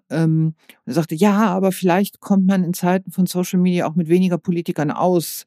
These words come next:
Die müssen ja gar nicht mehr überall hingehen, sondern die können auch viel mehr Leute erreichen und dann kann man vielleicht mit weniger Menschen mehr Politik machen.“ Ich weiß nicht, ob ich dem zustimme, aber ich finde, das ist auch ein interessanter Gedanke und eine Facette des Themas. Und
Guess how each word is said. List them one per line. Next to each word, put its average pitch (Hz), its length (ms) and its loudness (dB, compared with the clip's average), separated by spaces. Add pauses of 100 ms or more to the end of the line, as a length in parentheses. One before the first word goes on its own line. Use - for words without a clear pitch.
Die 156 80 -2
müssen 185 240 0
ja 170 80 0
gar 151 140 0
nicht 160 140 -2
mehr 160 120 -2
überall 147 260 0
hingehen, 170 480 2
sondern 151 320 0 (440)
die 180 60 0
können 202 280 2
auch 156 260 -4
viel - 400 -2
mehr 175 160 4
Leute 175 300 4
erreichen 185 580 2
und 156 100 -2
dann 143 120 -4
kann 175 120 -2
man 165 140 2
vielleicht 160 240 -2
mit 160 180 0
weniger 175 300 2
Menschen 165 320 0
mehr 165 140 2
Politik 160 460 -6
machen.“ 170 420 0 (500)
Ich 170 160 -4
weiß 196 200 4
nicht, 202 140 4
ob 170 80 0
ich 180 80 -6
dem 180 160 0
zustimme, 214 600 2
aber 147 200 -4
ich 165 120 -4
finde, 190 200 2
das 175 120 -2
ist 156 160 -8 (100)
auch 185 260 0
ein 185 260 2
interessanter 185 600 0
Gedanke 165 460 0
und 151 80 -2
eine 160 100 -2
Facette 160 540 -4
des 151 240 -8
Themas. 175 580 -2
Und 156 240 -4